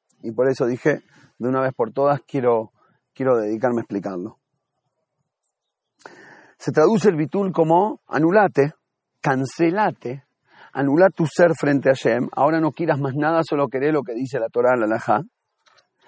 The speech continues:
De hecho, seamos honestos, así es como vemos a los religiosos, ¿no? Aquel que es más religioso que yo lo veo como alguien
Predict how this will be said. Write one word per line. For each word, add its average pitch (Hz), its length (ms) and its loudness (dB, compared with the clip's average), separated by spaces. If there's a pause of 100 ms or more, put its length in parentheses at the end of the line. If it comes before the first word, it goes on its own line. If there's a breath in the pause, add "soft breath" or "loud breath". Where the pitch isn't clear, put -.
(160 loud breath)
De 143 160 4
hecho, 175 220 4 (520)
seamos 135 360 -2
honestos, 113 420 -6
así 160 200 -4
es 156 80 -2
como 151 200 -2
vemos 131 260 -4
a 127 40 -2
los 113 120 -4
religiosos, 131 520 -2
¿no? 135 160 -6 (1080 soft breath)
Aquel 165 300 0
que 165 60 2
es 147 60 2
más 151 140 0
religioso 143 440 -2
que 123 80 -8
yo 135 160 -4
lo 123 120 -2
veo 151 200 0
como 139 200 -6
alguien 156 300 0